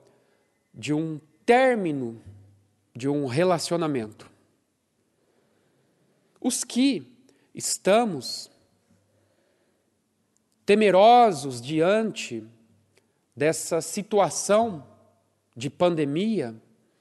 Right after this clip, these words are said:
que está aí aos quatro cantos nos espreitando e ficamos então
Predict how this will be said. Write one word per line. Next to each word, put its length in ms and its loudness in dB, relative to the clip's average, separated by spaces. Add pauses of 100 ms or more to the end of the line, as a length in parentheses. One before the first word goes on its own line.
(440)
que 680 -6 (520)
está 680 -2 (400)
aí 400 -4 (460)
aos 420 -2 (220)
quatro 420 2
cantos 1000 -2 (220)
nos 240 -2
espreitando 1040 -2 (680)
e 80 -10
ficamos 500 -4
então 640 -4